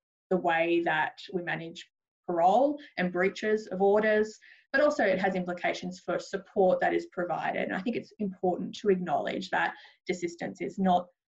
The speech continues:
a linear process, and experiences of trauma certainly continue to impact reoffending post-incarceration. So I don't know how I'm going for time, Lisa, but just to, um,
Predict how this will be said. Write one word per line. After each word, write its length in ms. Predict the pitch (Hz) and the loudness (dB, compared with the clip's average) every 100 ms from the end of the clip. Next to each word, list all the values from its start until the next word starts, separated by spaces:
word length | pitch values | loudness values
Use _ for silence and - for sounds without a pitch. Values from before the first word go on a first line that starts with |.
| - | -2
a 100 | 175 | -2
linear 460 | 175 170 160 185 190 _ _ _ | 0 -2 -2 -4 -8 _ _ _
process, 800 | - 175 - - 349 - - _ | -2 -2 -2 -2 -2 -6 -20 _
and 280 | 170 160 170 - | -4 -4 -4 -4
experiences 680 | 190 - 165 165 170 - 185 | -4 -4 -4 -2 -2 -6 -12
of 120 | - | -12
trauma 380 | - 170 160 - | -8 -6 -6 -8
certainly 600 | - 185 180 180 175 165 - | -6 -4 -2 -4 -6 -8 -6
continue 520 | 196 185 196 175 170 | -6 -6 -6 -4 -6
to 220 | - - | -8 -10
impact 560 | 165 165 175 - - - _ | -10 -10 -10 -12 -16 -20 _
reoffending 540 | 175 170 - - - - | -8 -6 -6 -6 -6 -6
post-incarceration. 1200 | - - - 76 - - - - - - - - _ _ _ _ _ | -6 -8 -10 -14 -12 -14 -12 -12 -12 -12 -18 -20 _ _ _ _ _
So 220 | _ - 240 | _ 0 4
I 200 | 233 226 | 4 2
don't 200 | 311 320 | 0 0
know 80 | 285 | -2
how 240 | 269 262 | 0 2
I'm 220 | 254 247 | 2 2
going 420 | 240 220 214 214 | 2 2 2 0
for 160 | 196 - | -2 -8
time, 600 | - - 196 175 175 381 - - | -12 -4 0 2 4 2 0 -6
Lisa, 420 | 196 185 190 240 | 0 0 2 2
but 200 | 247 196 | 2 2
just 240 | 208 254 - | 0 -2 0
to, 200 | 247 254 - - - | 2 2 -2 -12 -6
um, 460 | 185 170 175 180 | -2 -2 -2 -6